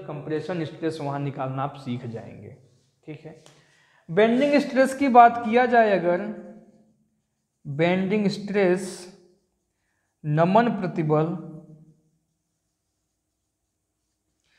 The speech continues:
ज़ीरो पॉइंट सिक्स सिक्स एफ़ वाई, ज़ीरो पॉइंट सिक्स सिक्स एफ़ वाई, ठीक है। शियर स्ट्रेस की बात किया जाए अगर,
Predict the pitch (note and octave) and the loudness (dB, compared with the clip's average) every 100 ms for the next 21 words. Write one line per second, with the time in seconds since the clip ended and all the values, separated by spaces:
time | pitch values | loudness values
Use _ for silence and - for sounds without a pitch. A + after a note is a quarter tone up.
0 | _ _ - D#3 D3 G#3 A3 B3 A#3+ A3 | _ _ -12 -6 -2 2 4 2 2 0
1 | G#3+ G#3+ A3 G#3+ G#3 - C4 A#3+ - A3+ | 2 2 0 -4 -12 -6 -4 -4 -4 -10
2 | - - A#3 - - - E3 - C#3+ B2+ | -8 -8 -8 -8 -14 -6 -6 -6 -8 -6
3 | B2 A#2+ A#2+ - - - - _ _ _ | -6 -10 -12 -18 -20 -20 -20 _ _ _
4 | _ _ _ _ _ - D3 E3 F#3+ G#3 | _ _ _ _ _ -12 -6 -2 2 2
5 | G#3 F#3+ F#3+ G3 G3 - A#3+ - G#3 - | 2 0 0 -2 -4 -6 -6 -6 -12 -8
6 | G3 G3 - - D#3 D3+ - B2+ A2 F2 | -8 -8 -18 -4 -2 -2 -4 -6 -4 -4
7 | - - - - _ _ _ _ _ _ | -10 -18 -20 -20 _ _ _ _ _ _
8 | _ _ _ _ _ _ _ - F#3 F3+ | _ _ _ _ _ _ _ -14 -14 -14
9 | F#3 - _ _ _ _ _ _ _ _ | -20 -20 _ _ _ _ _ _ _ _
10 | _ - - A#3+ C#4+ C#4+ - C#4+ C#4+ C#4+ | _ -14 0 4 4 4 0 2 2 2
11 | C4+ A#3+ A#3 A#3 A3 A3+ G#3 G#3+ G3+ F#3 | 2 8 8 6 0 2 4 4 4 2
12 | F3 F3+ | 0 -2